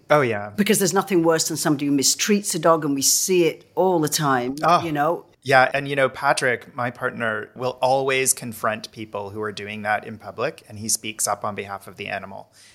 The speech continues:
Speaker 1: And I admire it so much because so many people are afraid of, like, confrontation with strangers. But if he sees somebody yanking on a leash or doing something that is cruel to a dog, he says something about it.
Speaker 2: Yeah.
Speaker 1: Like, we should all be doing that because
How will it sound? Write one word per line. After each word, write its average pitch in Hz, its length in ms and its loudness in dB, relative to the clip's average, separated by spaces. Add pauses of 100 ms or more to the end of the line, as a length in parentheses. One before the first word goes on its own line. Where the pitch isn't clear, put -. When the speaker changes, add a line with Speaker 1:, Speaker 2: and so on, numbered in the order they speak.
(100)
Speaker 1:
And 117 160 0
I 117 80 4
admire 123 340 2
it 131 140 -4
so 117 160 2
much 110 300 -6
because 107 420 -4
so - 220 -2
many 139 160 -10
people 127 260 -6
are 113 80 -2
afraid 110 480 0
of, 95 280 -18
like, 113 180 -10
confrontation 110 600 -8
with 107 100 -4
strangers. 104 600 -8 (240)
But 123 100 -2
if 120 100 -6
he 160 120 -6
sees 143 320 0
somebody 123 280 -4
yanking 120 460 -4
on 117 140 -2
a 107 60 -8
leash 107 480 -6
or 113 180 0
doing 120 300 -6
something 117 500 -2
that 110 240 -4
is 110 320 -2 (240)
cruel 117 360 0
to 101 380 -10
a 104 60 -16
dog, 104 320 -2
he 104 120 -16
says - 260 -4
something - 360 -8
about - 280 -12
it. - 100 -12
Speaker 2:
Yeah. 151 420 -8
Speaker 1:
Like, 110 280 -6
we 120 100 -6
should 107 160 -2
all 104 240 2
be 95 120 -12
doing 95 280 -16
that 92 220 -14
because 107 400 -2